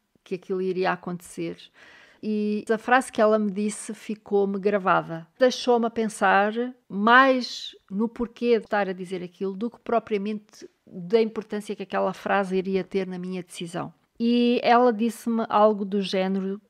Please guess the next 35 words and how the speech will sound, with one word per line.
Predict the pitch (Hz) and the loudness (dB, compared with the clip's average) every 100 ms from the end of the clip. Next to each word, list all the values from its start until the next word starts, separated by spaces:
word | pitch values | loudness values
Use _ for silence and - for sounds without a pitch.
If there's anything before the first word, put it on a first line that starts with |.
| _ _ | _ _
como: | - 190 175 180 190 _ | 0 2 2 -4 -8 _
"Como | - 240 | -4 -4
é | 294 | -2
que | 311 | -4
é | |
possível? | 294 - - 190 180 185 208 _ _ | -6 -8 -6 -4 -2 -6 -8 _ _
Tu | 220 220 220 - | -6 -4 -6 -6
investiste | 214 208 - 277 - - _ _ | -4 -4 -4 -6 -6 -14 _ _
tanto | 220 208 190 - - _ _ _ | 4 4 0 -6 -20 _ _ _
na | 185 185 | -10 -10
tua, | - 190 185 175 170 - - | -10 -10 -6 -6 -6 -10 -14
na | 185 180 | -12 -12
tua | - 185 175 | -14 -12 -12
carreira, | 170 175 180 175 175 | -12 -14 -10 -8 -8
não | 190 214 | -6 -4
só | 220 220 | -2 -4
do | 202 208 | -4 -6
ponto | - 190 - | -8 -8 -8
de | |
vista, | 196 190 - 180 180 _ _ - | -10 -10 -8 -8 -8 _ _ -14
eh, | 175 | -12
profissional, | 170 185 - - 196 190 196 190 | -12 -12 -10 -8 -4 2 4 2
mas | 185 220 | -2 -6
também | 302 294 | -8 -8
até | 254 233 | -6 -8
do | 208 | -8
ponto | 214 202 | -10 -10
de | |
vista | 196 - | -10 -10
académico, | 175 190 165 165 175 - 277 - - - - _ _ _ | -8 -6 -6 -6 -6 -10 -12 -16 -20 -20 -20 _ _ _
e | 220 240 | 0 2
agora | 226 226 226 | 4 4 2
decidas | 220 - 226 214 208 | -2 -6 -6 -4 -2
largar | 214 208 202 190 | 0 0 0 -4
tudo | 196 - 196 190 220 | -6 -8 -6 -4 -4